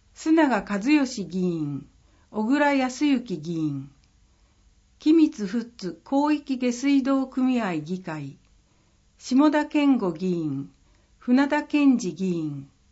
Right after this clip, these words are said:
佐藤陽子議員、石上瑠衣議員、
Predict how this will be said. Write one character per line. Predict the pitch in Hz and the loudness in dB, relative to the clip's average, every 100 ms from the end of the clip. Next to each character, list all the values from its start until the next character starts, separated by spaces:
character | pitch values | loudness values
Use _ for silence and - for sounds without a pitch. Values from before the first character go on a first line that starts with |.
| _ - | _ -10
佐 | - 311 | -4 -2
藤 | 311 247 202 | -2 -2 0
陽 | 233 269 247 | 0 -2 -2
子 | 196 | -6
議 | 156 180 | -4 -4
員、 | 175 156 151 147 _ _ _ _ - | -4 -4 -8 -12 _ _ _ _ -12
石 | 208 - 277 | -8 -4 0
上 | 294 | 4
瑠 | 277 277 | 6 6
衣 | 269 269 185 | 6 2 0
議 | 170 196 | -2 -2
員、 | 175 156 143 | -2 -6 -10